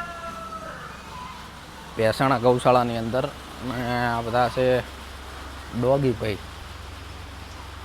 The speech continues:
તો આ તો આજનો વીડિયો કે વ્લોગ જે ગણો હોય, તમને જેવો લાગ્યો કોમેન્ટ કરજો, લાઈક કરજો અને વીડિયોને વધારે ને વધારે શેર કરજો. તો આવા નવા તમારા માટે વીડિયો લઈને હું આવતો રહીશ, બરોબર છે?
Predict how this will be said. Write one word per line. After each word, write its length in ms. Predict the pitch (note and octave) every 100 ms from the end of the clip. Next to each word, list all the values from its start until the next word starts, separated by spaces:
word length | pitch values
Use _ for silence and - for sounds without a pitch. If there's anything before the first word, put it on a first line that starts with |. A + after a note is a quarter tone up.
| - - - - - - - - - -
તો 60 | C4
આ 280 | C#4 C4
તો 100 | B3+
આજનો 440 | C4 G#3+ A3+ B3+ A#3+
વીડિયો 540 | D3+ F3+ A3 A3+ A3+
કે 160 | F#3+ F3+
વ્લોગ 440 | C3+ E3+ G#3+ F3+
જે 200 | C#3+ F#3
ગણો 200 | F3+ F#3
હોય, 340 | F#3 G#3 F3 C#3+
તમને 260 | E3 F3+
જેવો 260 | D#3 F#3+ F#3
લાગ્યો 560 | E3+ G3 G3+ F3 D3 - - -
કોમેન્ટ 360 | D3 F3+ F3+
કરજો, 360 | E3+ F3 F3+ F3+
લાઈક 360 | C3+ C3 E3+ -
કરજો 540 | E3+ E3+ F#3 F#3 D3+
અને 240 | B2+ C#3+ D#3 D#3+ D#3+ D#3+ D#3+ D3
વીડિયોને 420 | B2+ D3+ E3+ E3+
વધારે 360 | C#3 A2 C3 D#3+
ને 80 | C#3
વધારે 320 | A2+ C3+ D#3
શેર 300 | - F3+ F#3+
કરજો. 300 | E3 C#3+ C#3
તો 120 | C#3
આવા 260 | D3 D#3 D#3+
નવા 200 | D3 D3
તમારા 300 | C#3 D3+ C#3+
માટે 260 | C3+ C3+
વીડિયો 420 | B2+ B2 C3+ D3 D3 - - -
લઈને 340 | A#2+ C3 D#3 D#3+
હું 320 | C#3+ D3+ E3
આવતો 280 | G3 F#3 D#3+
રહીશ, 200 | C#3 C#3
બરોબર 420 | D#3 F#3 F#3+ F3+
છે? 220 | F#3 G3